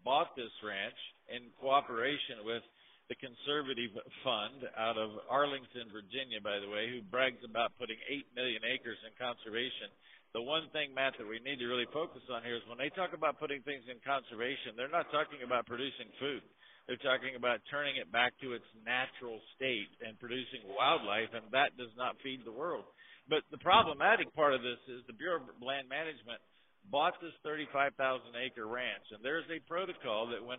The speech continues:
a federal government entity wants to buy any resource in a state, they contact and work with the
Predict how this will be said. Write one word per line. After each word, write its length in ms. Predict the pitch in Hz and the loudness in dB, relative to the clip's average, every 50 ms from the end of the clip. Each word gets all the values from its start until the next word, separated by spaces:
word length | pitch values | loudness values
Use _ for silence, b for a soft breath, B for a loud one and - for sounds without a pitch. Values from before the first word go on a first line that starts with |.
| 127 123 | -4 -6
a 80 | 113 - - | -6 -4 -2
federal 240 | 147 147 151 165 156 | 0 0 0 -2 -2
government 480 | 131 151 156 151 151 147 139 135 127 - _ - | -2 -2 -2 -2 -4 -6 -8 -10 -10 -12 _ -8
entity 480 | 143 147 143 - 147 127 - 131 123 120 | -8 -8 -8 -10 -14 -14 -10 -8 -8 -8
wants 320 | 120 120 127 135 135 - - - | -8 -6 -8 -8 -8 -10 -12 -14
to 60 | 123 | -14
buy 340 | 104 95 117 120 123 123 123 117 76 101 131 143 | -10 -4 0 2 4 4 4 2 0 -2 -4 -4
any 160 | 160 175 170 | -4 -4 -4
resource 560 | 156 143 151 156 151 - 143 127 123 117 - | -4 -4 -6 -6 -6 -8 -8 -6 -6 -6 -8
in 80 | - 117 | -10 -12
a 160 | 113 110 107 - _ | -12 -12 -12 -8 _
state, 320 | 160 156 143 131 117 - | 0 0 0 0 -2 -4
they 80 | 113 113 - | -4 -6 -4
contact 560 | - 127 131 135 135 - - 127 127 120 - | -2 -2 -2 -2 -2 -2 0 0 0 0 -2
and 80 | 123 110 107 113 | -8 -12 -8 -6
work 320 | 127 139 151 147 131 - | -2 -2 -2 -2 -2 -6
with 160 | 127 120 - | -12 -12 -14
the 80 | 113 | -16